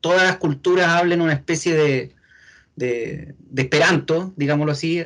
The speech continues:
gracias a la traducción, pero al mismo tiempo el, el hecho de desviarse de ese, de ese, de ese, de esa llegada. O sea, eh, hay, hay, hay una cuestión muy bonita y quisiera un poco que, que nos pudiéramos referir a eso también, que tiene que ver con,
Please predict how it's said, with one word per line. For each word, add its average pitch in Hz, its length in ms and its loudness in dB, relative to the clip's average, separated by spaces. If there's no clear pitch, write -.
gracias 151 380 -2
a 156 60 2
la 151 100 0
traducción, 180 640 -2
pero 165 160 2
al 180 60 2
mismo 208 240 2
tiempo 226 340 0
el, 208 160 0
el 175 180 -2
hecho 196 300 0
de 196 140 2
desviarse 165 760 0
de 160 120 0
ese, 139 600 0
de 135 120 -2
ese, 123 420 -2
de 135 120 -2
ese, 127 560 0
de 139 80 0
esa 147 160 0
llegada. 135 400 0
O 123 60 -4
sea, 143 240 0
eh, - 280 -12
hay, 175 240 -2
hay, 196 280 -2
hay 196 160 0
una 220 140 -2
cuestión 196 340 -2
muy 214 100 -6
bonita 220 320 -2
y 214 180 -2
quisiera 220 380 0
un 196 100 -2
poco 214 260 0
que, 170 240 -4
que - 180 -4
nos 143 140 0
pudiéramos 180 400 2
referir 160 360 0
a 151 80 4
eso 190 240 0
también, 147 340 0
que 165 100 -2
tiene 190 240 -2
que 165 120 0
ver 190 240 0
con, 160 680 -2